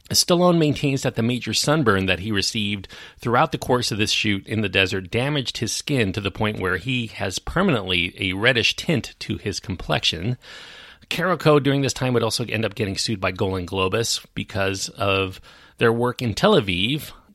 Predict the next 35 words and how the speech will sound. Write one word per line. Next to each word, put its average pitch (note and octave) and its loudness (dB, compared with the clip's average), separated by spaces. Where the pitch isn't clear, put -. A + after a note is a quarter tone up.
Carrico C3 2
had A2+ -2
been A2 0
bouncing A#2 -2
checks. - -2
They A2 -6
ended G#2 -4
up G#2 -6
settling G#2+ 0
at A2 -2
some G#2 -2
point - -6
later F2+ 0
for E2+ -2
the - -12
money. G#2 0
It G3 -4
was A3 4
not A3 6
the F#3 2
best D#3 2
of - -2
times A2+ 0
for A#2 2
the G#2 -6
aging G#2 -2
Rambo, F#2+ 0
on G#2+ -2
top A2 0
of F#2 -4
this, F2+ 0
to - -12
be A2+ -6
released G2 -4
in C3+ 4